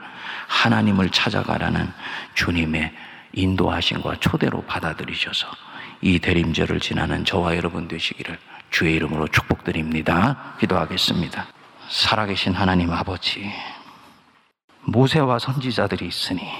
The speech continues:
그들에게 들으라. 말씀하시는 우리 예수님의 음성이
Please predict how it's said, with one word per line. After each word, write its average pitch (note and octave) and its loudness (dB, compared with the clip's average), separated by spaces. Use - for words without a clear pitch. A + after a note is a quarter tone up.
그들에게 C3+ 4
들으라. - -4
말씀하시는 C#3+ 2
우리 A#2+ 4
예수님의 G2+ 6
음성이 F#2 2